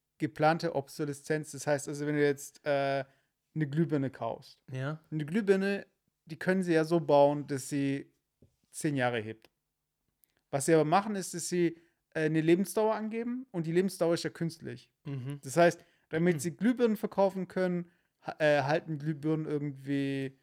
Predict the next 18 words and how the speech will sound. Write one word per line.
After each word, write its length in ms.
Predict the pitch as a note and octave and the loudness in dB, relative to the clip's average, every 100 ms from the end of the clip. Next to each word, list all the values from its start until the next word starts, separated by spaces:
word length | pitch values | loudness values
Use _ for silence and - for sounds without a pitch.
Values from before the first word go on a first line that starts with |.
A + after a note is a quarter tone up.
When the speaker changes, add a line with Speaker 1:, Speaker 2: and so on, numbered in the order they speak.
| _ _ _ _ _ _ _ _ _ _ _ | _ _ _ _ _ _ _ _ _ _ _
Speaker 1:
keine 220 | - C#3+ | -4 -2
Ahnung, 300 | C3+ B2+ A2 - | 0 -2 -6 0
tausend 300 | D3 D3 C3+ | 2 2 -2
Stunden 280 | - D3 C#3 | -6 -8 -6
oder 180 | B2+ A2+ | -8 -8
so. 220 | A2+ - _ - | -12 -16 _ -6
Kein 240 | - D#3+ C#3 | 4 4 6
Plan, 220 | C#3+ C#3 | 2 4
ich 80 | C3 | -2
hab's 160 | C3+ | -4
jetzt 100 | C3+ | -4
einfach, 180 | D3+ C3+ | -2 -2
oder 140 | D3 | -4
fünftausend 500 | C3 E3+ - C3+ C3 B2 | -2 -6 -4 -4 -4 -6
Stunden, 260 | C3+ A#2+ | -8 -2
was 160 | C3+ C3+ | -2 -2
auch 100 | C#3 | -4
immer. 240 | C3+ A#2 | -4 -6